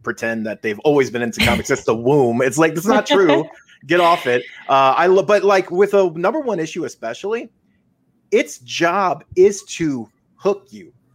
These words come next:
Speaker 1: It's, it's to
Speaker 2: Right.
Speaker 1: hook the new reader as well as the longtime person that's been keeping up with it. So really, that's the fault of the book. Like that, I
Speaker 2: Mm.
Speaker 1: never take that as like, "Well, I'm just not knowledgeable enough," or whatever. That's the book's job.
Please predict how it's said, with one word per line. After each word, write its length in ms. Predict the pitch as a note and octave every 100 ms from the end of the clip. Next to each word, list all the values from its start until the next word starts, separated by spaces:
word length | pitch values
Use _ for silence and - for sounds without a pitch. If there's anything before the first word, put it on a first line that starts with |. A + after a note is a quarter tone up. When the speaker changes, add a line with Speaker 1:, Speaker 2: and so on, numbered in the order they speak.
| _
Speaker 1:
It's, 180 | - -
it's 180 | - D#3+
to 60 | F#3+
Speaker 2:
Right. 180 | D3+ D#3+
Speaker 1:
hook 80 | - -
the 80 | F3
new 320 | E3 F#3+ A3
reader 460 | F3+ G3+ F#3+ D3+
as 260 | C3+ D3+ D#3+
well 280 | C#3+ D#3+ E3+
as 120 | D3
the 100 | C#3+
longtime 720 | C3+ C3+ A#2+ A2+ A2+ A2+ A2 G2+ _ _ -
person 320 | G3+ - A#2+
that's 140 | A#2+
been 140 | - A2+
keeping 320 | C3+ A#2 A#2
up 160 | F#3
with 140 | A#2+ G#2
it. 100 | G2
So 400 | - E3 D3+ D3 - _ _
really, 280 | D#3 D4+ A3+
that's 220 | G3+ G3+
the 80 | -
fault 360 | - F#3+ F3+ -
of 80 | C3
the 60 |
book. 380 | A2 D3+ B2 - _ _
Like 140 | A#2
that, 240 | C3 F3 -
I 180 | D3 C3+
Speaker 2:
Mm. 60 | _
Speaker 1:
never 380 | D#3 G#3 A#3+ A3
take 280 | - F3+ E3+
that 160 | C3+
as 200 | B2+ A2+
like, 240 | B2 A2+ A2+
"Well, 120 | A#2+
I'm 160 | B2+ D3
just 240 | C3+ C3+
not 340 | B2+ C3 B2+ B2+ _ _ _ _ _ _ _
knowledgeable 520 | D3+ D3 D3 C3+ C#3 C3+
enough," 200 | C3 B2
or 60 |
whatever. 360 | A#2 C3+ A2 G#2+
That's 240 | C#3+ A#3+
the 100 | G#4+
book's 360 | D#3+ G3+ C4 -
job. 380 | - G#2 F2